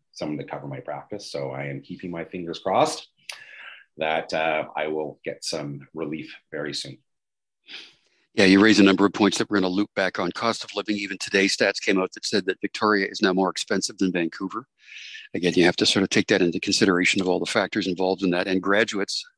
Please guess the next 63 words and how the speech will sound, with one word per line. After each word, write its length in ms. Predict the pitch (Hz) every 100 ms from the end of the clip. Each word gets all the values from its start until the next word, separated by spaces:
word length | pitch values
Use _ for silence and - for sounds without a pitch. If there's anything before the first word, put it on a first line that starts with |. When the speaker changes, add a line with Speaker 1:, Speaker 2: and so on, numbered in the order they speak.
| - -
Speaker 2:
again, 260 | 123 104 95
as 100 | 87
you 60 | 95
say 220 | - 101
very 240 | 101 98
often, 260 | 95 - 95 - - _ -
don't 180 | 117
choose 220 | - 110 -
family 320 | 110 98 95
medicine 340 | 95 95 107
because 240 | 95 98 87
they 100 | 92
choose 240 | 110 95
to 100 | 104
go 140 | 95 92
into 120 | 90
a 60 |
specialty 520 | 82 - 139 135 107 87
instead, 420 | 82 - 104 - _ _ _ _ -
which 160 | - 110
is 80 |
a 40 | 104
higher 200 | 98 92
pay 220 | - 95
grade. 300 | 90 90 90
It's 180 | 87 -
a 40 |
little 260 | 90 90 85
lower 200 | 90 87
maintenance 400 | 85 90 85 -
in 80 | 87
the 100 | 85
office 420 | 80 - - -
and 80 | -
all 100 | 92 90
that 100 | -
kind 140 | -
of 80 | 71
stuff. 260 | - - -
But, 100 | - _ - - - - - - -
uh, 160 | 98 92
Corey, 280 | - 139
I'll 40 | 113
come 160 | 110
back 160 | 113 117
to 100 | 113
you 60 | 110
with 100 | 101
the 60 |
same 220 | - 110
question. 380 | - 123 - 104
You 80 | 92
hear 160 | 107 113
it 60 |
all 160 | 104 104
the 80 | -
time 180 | 104
in 100 | 107
colloquial 540 | 101 107 101 - 110 104
language. 440 | 110 110 85 -
We 120 | 98 87
have 240 | 92
a 60 | 87